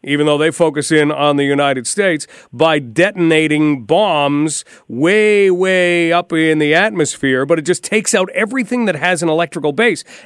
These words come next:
And then you start reading stories about the United States and Russia and hacking into each other's electrical grid, and, and part of me starts going, "Whoa, whoa, whoa, whoa, whoa. How concerning should these actions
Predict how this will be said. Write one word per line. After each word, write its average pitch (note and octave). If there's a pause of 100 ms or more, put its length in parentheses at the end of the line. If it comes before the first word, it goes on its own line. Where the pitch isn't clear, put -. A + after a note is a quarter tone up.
And F3+
then B3+
you F3+
start B3
reading A3
stories F3+ (260)
about E3
the D#3+
United F3
States A3
and D#3+
Russia A3
and E3
hacking G3+
into G3+
each F3
other's E3+
electrical G#3+
grid, G#3+
and, D#3+ (320)
and E3+ (160)
part C4
of B3
me C#4+
starts G3+
going, G3+
"Whoa, C#4+
whoa, C4+
whoa, C4
whoa, B3
whoa. B3 (500)
How E4+ (260)
concerning B3
should A#3
these G#3
actions F#3